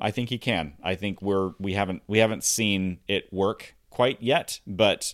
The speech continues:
I have faith now that we will, or hope at least that we will.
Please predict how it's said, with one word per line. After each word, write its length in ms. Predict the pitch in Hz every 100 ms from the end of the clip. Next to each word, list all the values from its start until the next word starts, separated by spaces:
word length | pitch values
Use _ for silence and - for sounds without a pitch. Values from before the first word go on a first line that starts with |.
| -
I 140 | 101
have 320 | 98 95 101 -
faith 320 | 107 98 -
now 180 | 87 85
that 140 | -
we 140 | 87 78
will, 320 | 85 76 - -
or 180 | 92
hope 240 | 92 95 -
at 120 | 73
least 220 | 85 80 -
that 100 | 58
we 100 | 60
will. 260 | 53 50